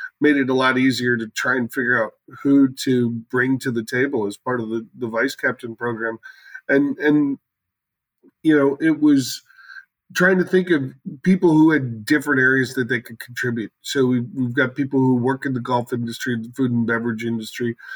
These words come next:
Uh, we've got people who, who, who work in marketing and sales. Uh, but lots of, but it was really the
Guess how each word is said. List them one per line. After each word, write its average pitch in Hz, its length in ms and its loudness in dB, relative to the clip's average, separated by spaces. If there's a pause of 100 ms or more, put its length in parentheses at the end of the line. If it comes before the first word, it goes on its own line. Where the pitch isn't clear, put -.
(280)
Uh, 113 380 0
we've 135 160 2
got 147 180 2
people 165 240 0
who, 160 300 2
who, 143 480 0
who 131 260 4
work 135 280 0
in 139 120 0
marketing 139 640 2
and 131 200 4
sales. - 480 -2 (420)
Uh, 139 400 2
but 135 360 -2 (120)
lots 160 400 0
of, 156 240 2
but 151 280 -2 (880)
it - 1040 -12
was 143 220 2
really 175 300 4
the 127 240 -2